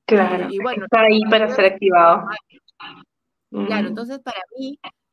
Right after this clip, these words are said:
Speaker 2: la tiroides tiene que ver con mucho con el, el, la insuficiencia, el culparme,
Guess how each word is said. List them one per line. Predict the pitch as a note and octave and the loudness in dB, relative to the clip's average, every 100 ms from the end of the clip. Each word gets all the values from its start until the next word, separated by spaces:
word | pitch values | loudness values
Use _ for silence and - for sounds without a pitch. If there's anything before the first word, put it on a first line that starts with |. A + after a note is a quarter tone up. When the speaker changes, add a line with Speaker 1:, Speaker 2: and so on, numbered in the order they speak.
| - | -16
Speaker 2:
la | F#3+ F#3+ | -10 -8
tiroides | G3 G#3+ C4 C4 | -8 -8 -6 -8
tiene | C4 A#3+ B3+ | -10 -12 -10
que | G3+ | -12
ver | G#3+ | -12
con | A#3 | -12
mucho | A3+ A#3+ A#3+ B3+ | -10 -12 -12 -14
con | B3 G#3+ | -14 -14
el, | F3+ E3+ E3+ | -14 -14 -12
el, | E3+ E3+ E3 F3+ | -12 -12 -12 -12
la | F3 | -12
insuficiencia, | F3 - F3 E3+ F3 - A#3+ A3 A#3 - G3+ - | -12 -18 -20 -20 -18 -10 -10 -10 -14 -14 -14 -12
el | F#3 F3 | -14 -12
culparme, | F3 E3+ D#3+ A3 A3 F#3+ F3+ G3+ | -12 -14 -10 -8 -8 -12 -16 -18